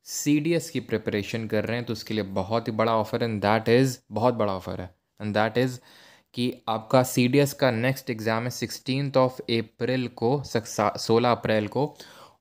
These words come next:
और उसके लिए जितना भी पूरा कोर्स, इसमें जितने भी क्लासेज हुई हैं, पॉलिटी, ज्योग्राफी, साइंस, मॉडर्न हिस्ट्री, सारी चीज़ें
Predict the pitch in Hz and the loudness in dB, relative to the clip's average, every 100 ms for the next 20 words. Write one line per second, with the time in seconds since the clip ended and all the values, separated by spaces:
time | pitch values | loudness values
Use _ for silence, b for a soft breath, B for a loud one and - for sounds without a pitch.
0 | - 117 120 - - 139 - - 151 151 | -4 -2 -2 -6 -8 -6 -6 0 4 4
1 | 120 113 139 151 143 143 127 131 123 123 | 2 2 4 4 4 2 4 4 4 4
2 | 123 - - 123 113 110 139 143 139 135 | 4 0 -4 -2 0 2 2 4 4 4
3 | 113 123 120 104 107 113 113 101 107 107 | 4 4 2 2 0 0 -2 0 2 2
4 | 104 110 107 107 101 - 110 110 - 101 | 0 0 2 4 4 2 2 2 2 2
5 | 104 107 107 101 101 104 107 107 - 117 | 2 0 -2 -4 -4 -4 -4 -8 -8 -4
6 | 117 120 135 120 113 110 117 | 0 0 -2 -2 -2 -2 -4